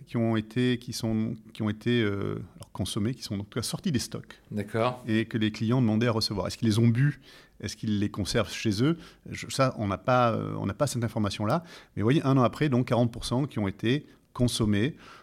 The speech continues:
Speaker 1: euh, et les autres qui, pour l'instant, les, les conservent, euh,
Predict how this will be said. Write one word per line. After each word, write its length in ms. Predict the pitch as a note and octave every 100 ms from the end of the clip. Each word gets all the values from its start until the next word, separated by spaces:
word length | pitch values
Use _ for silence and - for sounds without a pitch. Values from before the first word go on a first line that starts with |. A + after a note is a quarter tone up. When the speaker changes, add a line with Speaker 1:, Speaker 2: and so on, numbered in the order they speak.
| - -
Speaker 1:
euh, 140 | G#2+ G#2+
et 80 |
les 180 | G#2+ G#2
autres 220 | A#2 C3
qui, 180 | A2+ -
pour 140 | - F#2+
l'instant, 280 | E2+ G#2
les, 360 | A2+ F#2 F#2 F#2+
les 120 | G#2
conservent, 540 | - F2+ - G2+ A2 G2+
euh, 220 | F2+